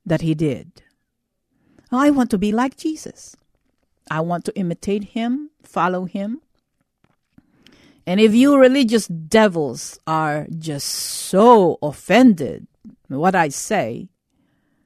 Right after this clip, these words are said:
how dare you, Christina? Let me ask you this. Do you think that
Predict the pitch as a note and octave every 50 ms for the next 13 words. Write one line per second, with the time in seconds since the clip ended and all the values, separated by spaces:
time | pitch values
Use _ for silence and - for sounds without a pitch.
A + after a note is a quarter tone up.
0 | _ _ _ - D#3 D#3+ D#3+ D#3+ D#3 D3+ F#3 F#3+ G#3+ A3+ A3+ G3 E3 - - D#3
1 | C#3 - - - D3+ C#3+ C3+ A#2+ A2 A#2+ C#3 D3 _ _ _ _ _ _ _ _
2 | _ _ _ _ _ _ _ _ _ _ _ _ _ _ _ _ _ _ _ _
3 | _ _ - G3+ B3 C4 C#4 A#3+ - - F3 F#3+ G3+ - - - - - _ F3+
4 | E3+ E3+ D#3+ E3 D3+ - - - - _ _ F3 G#3+ A3 A#3 G#3 F#3 - - -
5 | - D#3 D#3+ G3+ A#3 B3+ - - - _ _ - D#3+ E3 E3 D#3 D3 C#3 - -
6 | -